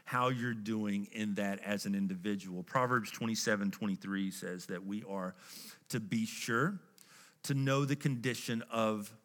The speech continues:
our flock, to know the condition of your flock, and put your heart in to caring for your herds. Don't you just love how the scripture calls us animals a lot, right?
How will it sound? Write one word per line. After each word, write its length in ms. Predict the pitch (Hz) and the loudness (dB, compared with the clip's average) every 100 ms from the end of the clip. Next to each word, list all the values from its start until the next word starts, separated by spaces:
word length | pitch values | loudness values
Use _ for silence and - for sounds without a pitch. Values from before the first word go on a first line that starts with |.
| - - - | -20 -20 -4
our 180 | 104 104 | 0 0
flock, 540 | 101 - 101 87 80 | -2 -4 -2 -2 -4
to 100 | - | -4
know 320 | 107 110 120 139 | 0 2 2 2
the 100 | 139 | 0
condition 540 | - 120 117 110 120 | -2 -2 -2 -2 -4
of 140 | 101 | -4
your 80 | 101 | -4
flock, 320 | 98 101 98 - | -6 -4 -4 -4
and 180 | 110 104 | -4 -4
put 300 | - 151 - | -8 -8 -4
your 140 | 120 | -4
heart 440 | 104 - 123 127 127 | -4 -4 0 0 -2
in 340 | - 123 120 123 - - - - | -6 -4 -4 -6 -14 -20 -18 -8
to 100 | 107 | -6
caring 420 | - 117 113 110 | -2 -2 0 -2
for 140 | - | -2
your 180 | 101 98 | 0 0
herds. 380 | 90 104 90 80 | 0 0 0 -4
Don't 200 | 120 127 | -10 -8
you 60 | 135 | -6
just 220 | 127 - | -6 -4
love 260 | 92 98 | -4 -2
how 120 | 98 92 | -4 -4
the 120 | 92 | -4
scripture 400 | - 92 - 98 95 | -6 -8 -6 -8 -6
calls 280 | 101 87 82 | -4 -4 -4
us 120 | 80 | -8
animals 420 | 76 80 82 82 | -6 -4 -4 -4
a 40 | |
lot, 260 | 87 85 - - | -4 -6 -8 -8
right? 200 | 92 - | -10 -10